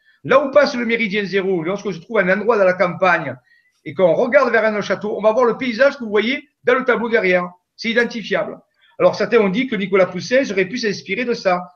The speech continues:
On n'a pas des preuves qu'il serait venu à cette région. Mais Nicolas Poussin, je pense qu'il faisait partie des prêtres initiatiques. Donc, il a eu l'information. Comment, on ne sait pas.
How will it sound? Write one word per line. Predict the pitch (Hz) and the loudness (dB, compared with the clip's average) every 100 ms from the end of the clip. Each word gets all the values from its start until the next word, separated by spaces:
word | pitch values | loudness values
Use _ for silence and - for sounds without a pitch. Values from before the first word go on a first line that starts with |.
| _ _ - | _ _ -2
On | |
n'a | 170 | 0
pas | - 285 | 2 2
des | 277 | 2
preuves | 262 240 220 185 | 2 2 2 0
qu'il | 170 | -6
serait | 160 160 | -2 -4
venu | 151 147 151 143 139 | -2 -6 -6 -4 -4
à | - | -4
cette | 135 | -4
région. | 135 127 131 - _ 160 | -4 -2 -4 -6 _ 0
Mais | 269 | 2
Nicolas | 254 240 220 | 2 2 0
Poussin, | 214 214 269 | -2 -4 -2
je | 185 | -2
pense | 185 262 | -4 -4
qu'il | 233 175 | -6 -8
faisait | 214 | -4
partie | 220 - 262 269 - _ 190 | -4 -4 -2 -2 -4 _ -2
des | |
prêtres | 185 277 269 | 2 2 2
initiatiques. | 233 233 226 220 202 _ _ _ - | -2 0 0 -4 -14 _ _ _ 0
Donc, | 202 202 | 0 2
il | |
a | 196 | 2
eu | 254 | 4
l'information. | 262 233 226 208 196 190 165 - | 4 2 2 2 2 2 0 0
Comment, | 220 277 | 2 2
on | 269 | 2
ne | |
sait | 220 | -2
pas. | 156 | -6